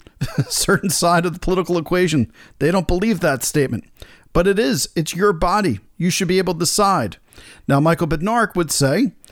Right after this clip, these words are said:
that because in the case of abortion, there was a child that was involved in all of this,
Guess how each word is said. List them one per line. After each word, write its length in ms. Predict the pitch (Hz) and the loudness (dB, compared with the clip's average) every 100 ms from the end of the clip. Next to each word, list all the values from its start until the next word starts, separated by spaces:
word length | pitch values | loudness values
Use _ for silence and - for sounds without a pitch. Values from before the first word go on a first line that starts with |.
| - - | -20 -6
that 140 | - 160 | -4 -2
because 480 | 175 - 185 185 - - - - | -2 2 2 2 -2 -10 -10 -2
in 140 | 156 | 2
the 160 | 156 147 | 2 0
case 300 | - 208 185 | -2 0 0
of 100 | 151 | 0
abortion, 640 | 131 165 220 - 180 185 | 0 2 2 0 -2 0
there 100 | 151 | 0
was 160 | 160 | 0
a 80 | 160 | 0
child 520 | - - 190 208 190 | 0 0 2 2 0
that 80 | 156 | 0
was 140 | 165 151 | 0 2
involved 600 | 165 127 160 180 214 170 | 2 2 2 0 0 0
in 100 | 160 | 0
all 160 | 143 | 0
of 100 | 143 | 0
this, 220 | 180 180 | -2 -2